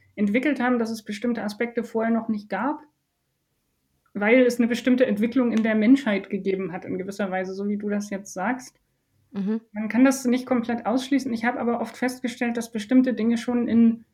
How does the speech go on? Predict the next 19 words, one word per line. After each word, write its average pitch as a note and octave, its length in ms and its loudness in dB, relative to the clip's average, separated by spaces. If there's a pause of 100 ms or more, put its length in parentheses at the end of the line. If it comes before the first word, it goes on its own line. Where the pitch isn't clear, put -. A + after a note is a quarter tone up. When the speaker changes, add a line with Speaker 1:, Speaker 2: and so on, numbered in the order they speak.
(280)
Speaker 1:
antiken A#3+ 400 2
Texten A#3+ 360 -2
zum A#3 120 0
Beispiel A3 240 -2
vorhanden A3 400 2
waren, G#3 220 2
von G#3+ 180 -2
denen A3 360 -2
davon G#3+ 240 -4
ausgegangen G#3 440 -2
wird, G#3 140 -2
sie G#3 120 -4
haben A3+ 140 2
sich G#3 160 -2
erst G3 180 -8
hunderte G#3+ 320 2
Jahre G#3 220 0
später G#3+ 300 -4
entwickelt. F#3+ 540 -10